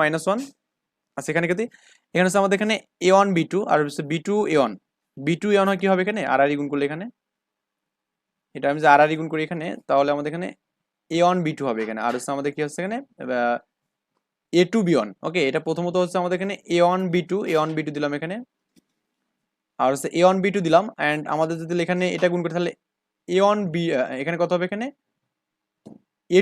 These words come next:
টু বি ওয়ান হবে এখানে। ওকে, এ-, এ-, এটা আমাদের একটু মিস্টেক হয়ে গেছে এখানে, এ টু বি ওয়ান হবে এখানে। দুটো তো একই হয়ে গেছিল এখানে। এ টু বি ওয়ান। তো এখানে হচ্ছে এ টু, এটা হচ্ছে বি ওয়ান হবে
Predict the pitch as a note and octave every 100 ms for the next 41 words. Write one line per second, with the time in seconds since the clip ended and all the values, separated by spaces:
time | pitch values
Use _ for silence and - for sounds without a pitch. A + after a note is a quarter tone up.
0 | F#3+ G#3 F3+ D#3 B2+ B2 C#3+ E3 D3 D3
1 | D3+ D#3 D#3 D#3+ E3+ F3 D3 C#3+ - D3
2 | A#2 A2+ D3 D#3+ C#3+ E3 B2 A2 G#2+ G#2+
3 | A2 G#2+ - _ _ _ _ _ _ _
4 | _ A#2 B2 - C#3 C3+ C#3 A2 G#2 G#2
5 | G#2 G2 - _ _ _ _ _ _ E3
6 | E3 G3 D#3 B2 G#2+ F#2+ _ - B2+ C#3+
7 | - D#3 D#3 D#3 - F#3+ E3+ D#3 C#3+ A#2+
8 | A#2 A#2 A2